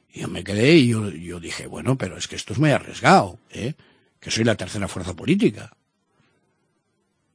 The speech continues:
Tú lo harías muy bien, tengo una información tuya extraordinaria, me ha hablado gente de ti, y yo, la verdad es que no le dije que sí, el primer día.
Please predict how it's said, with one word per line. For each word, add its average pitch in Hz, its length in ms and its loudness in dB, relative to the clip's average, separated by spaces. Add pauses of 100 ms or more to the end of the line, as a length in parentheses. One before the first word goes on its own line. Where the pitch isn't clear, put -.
(220)
Tú 147 140 12
lo 135 140 10
harías 101 340 -4
muy 95 180 -6
bien, 190 400 6 (100)
tengo 131 260 8
una 127 140 4
información 107 880 -2
tuya 113 280 -4
extraordinaria, 147 920 2 (140)
me 101 120 0
ha 107 80 4
hablado 95 240 -2
gente 110 400 -2
de 95 140 -6
ti, 247 340 4 (1120)
y 80 160 -8
yo, 143 300 4
la 85 120 -2
verdad 80 220 -10
es - 100 -6
que 156 80 0
no 165 100 4
le 110 60 -2
dije 95 200 -10
que - 120 -14
sí, 156 300 2 (300)
el - 120 -14
primer 90 260 -6
día. 78 260 -14